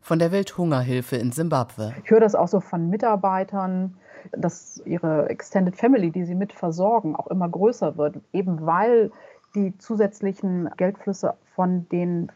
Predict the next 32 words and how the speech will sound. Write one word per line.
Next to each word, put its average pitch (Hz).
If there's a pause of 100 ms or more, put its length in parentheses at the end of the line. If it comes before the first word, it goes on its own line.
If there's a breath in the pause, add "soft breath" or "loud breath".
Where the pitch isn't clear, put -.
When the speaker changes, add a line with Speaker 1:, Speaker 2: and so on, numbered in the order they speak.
Speaker 2:
Familienmitgliedern 185
aus -
dem -
Ausland, 165
vor -
allen 170
Dingen 175
aus -
Südafrika, 202 (240 loud breath)
halt -
im 185
Moment 180
einfach -
wegfallen. - (380)
Speaker 1:
Simbabwe 185
gehört 175
zu 151
den 196
Ländern 131
der 131
Region, 143
in 127
der 123
eine 120
politische 147
und 117
wirtschaftliche 131
Dauerkrise 160 (320 loud breath)
die 170
Situation 180
zusätzlich 131
erschwert. 135